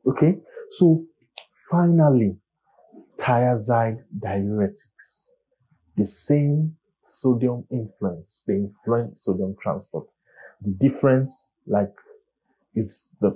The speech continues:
point at which they influence. So in this thiazide diuretic, where they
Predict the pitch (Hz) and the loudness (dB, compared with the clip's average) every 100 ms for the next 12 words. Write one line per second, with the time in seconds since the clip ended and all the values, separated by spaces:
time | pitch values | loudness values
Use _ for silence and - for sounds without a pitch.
0 | - - 123 110 90 - - - 98 98 | -2 -2 2 2 2 -2 -6 -10 -6 -6
1 | 87 82 - 95 78 - _ - - - | -6 -8 -4 -2 -2 -10 _ -18 -14 0
2 | 147 127 - 165 147 143 131 117 - 175 | 2 2 2 4 6 6 4 0 2 0
3 | - - - 127 131 131 131 131 104 98 | 0 -8 -2 0 0 0 0 -2 0 0
4 | 107 110 - 101 _ _ _ _ 113 107 | 2 0 -2 -8 _ _ _ _ -4 -2
5 | 113 160 160 170 175 - _ _ - 117 | 6 8 8 4 0 -14 _ _ -6 2
6 | 113 104 | 2 2